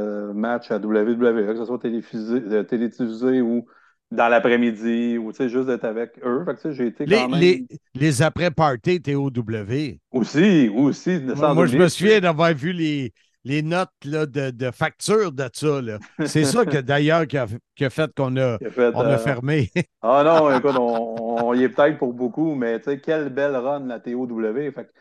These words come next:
Speaker 1: puis, tu sais, à un moment donné, j'ai eu cette conversation-là avec Sylvain Grenier, tu sais, il me dit, « Eric, », il dit, « qu'est-ce qui te reste à faire, tu sais ? » Ben, j'ai dit, « Ben, m'amuser, tu sais, oui, tu sais, m'amuser. »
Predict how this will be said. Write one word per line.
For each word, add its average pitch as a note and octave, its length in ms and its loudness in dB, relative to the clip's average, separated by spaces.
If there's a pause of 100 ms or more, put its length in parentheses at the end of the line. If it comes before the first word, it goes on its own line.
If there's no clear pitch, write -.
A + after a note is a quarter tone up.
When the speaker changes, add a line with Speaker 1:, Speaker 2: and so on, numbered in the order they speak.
(380)
Speaker 1:
puis, B2 100 -4
tu - 60 -4
sais, - 40 2
à F3 40 8
un E3+ 40 4
moment B2+ 240 4
donné, B2+ 320 2
j'ai A#2+ 120 -2
eu B2 100 0
cette A#2 160 -4
conversation-là A2+ 720 -4
avec B2 140 -4
Sylvain A2+ 280 -6
Grenier, A2 380 -8
tu D3 60 -20
sais, C#3+ 60 -8
il B2+ 60 -6
me A2 60 -8
dit, « G2+ 100 -6
Eric, », C3 280 -2 (380)
il G#2+ 60 -8
dit, « G2 140 -18
qu'est-ce D3+ 320 0
qui - 160 -20
te - 80 -6
reste C3+ 300 0
à G2 100 -4
faire, B2+ 320 -4
tu C3+ 120 -16
sais ? » C#3+ 60 -14 (920)
Ben, G2+ 260 0 (480)
j'ai B2+ 120 -14
dit, « A2 220 -8
Ben, G2+ 220 -2
m'amuser, A#2 720 0
tu - 60 -20
sais, E3 200 -8
oui, A#2 360 -2
tu - 40 -20
sais, C#3 120 -4
m'amuser. » A2+ 520 -2